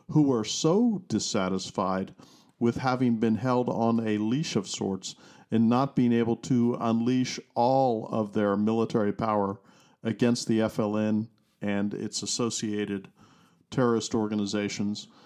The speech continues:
that this starts to reverberate in France with the fall of the Fourth Republic. Again, quoting Benjamin Stora,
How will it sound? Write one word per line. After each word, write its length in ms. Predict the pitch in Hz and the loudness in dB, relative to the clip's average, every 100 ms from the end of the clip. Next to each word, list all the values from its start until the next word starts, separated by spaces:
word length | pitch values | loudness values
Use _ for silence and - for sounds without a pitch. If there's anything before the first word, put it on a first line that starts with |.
| - - - - | -20 -20 -20 -12
that 540 | 107 120 123 - 135 120 | 0 2 2 -2 -10 0
this 200 | 165 185 | 0 0
starts 380 | - 139 139 - | 0 0 0 0
to 100 | 127 | 2
reverberate 560 | 113 110 120 123 117 | 2 2 2 0 -2
in 100 | 107 | -4
France 480 | - 175 165 131 - | -6 -2 0 -2 -4
with 100 | 117 | -8
the 80 | - | -8
fall 380 | - 135 131 113 | -2 0 0 -2
of 80 | |
the 80 | 98 | -4
Fourth 300 | - 117 107 | -4 -4 -4
Republic. 440 | 104 95 101 - - - _ _ - _ - | -6 -8 -10 -10 -16 -20 _ _ -20 _ -10
Again, 500 | 113 110 120 101 123 - _ _ _ _ _ | -4 0 2 2 -2 -8 _ _ _ _ _
quoting 340 | - 113 110 98 | -4 0 0 0
Benjamin 460 | 113 117 104 104 | -2 -2 -4 -4
Stora, 500 | - - 107 95 120 | -6 -2 -2 -2 -6